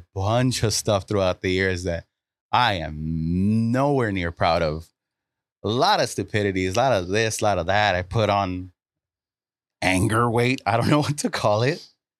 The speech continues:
I went up a hundred some pounds in that, in those eight years.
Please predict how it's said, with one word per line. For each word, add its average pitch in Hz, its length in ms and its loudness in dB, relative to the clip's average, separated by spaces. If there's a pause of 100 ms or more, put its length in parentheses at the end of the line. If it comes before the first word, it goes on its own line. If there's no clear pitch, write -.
(420)
I 107 80 2
went 113 220 2
up 113 140 0
a 98 60 0
hundred 110 280 0
some 98 200 0
pounds 123 640 0
in 104 140 0
that, 101 200 2
in 101 80 0
those 101 200 -2
eight 104 160 0
years. 110 400 -2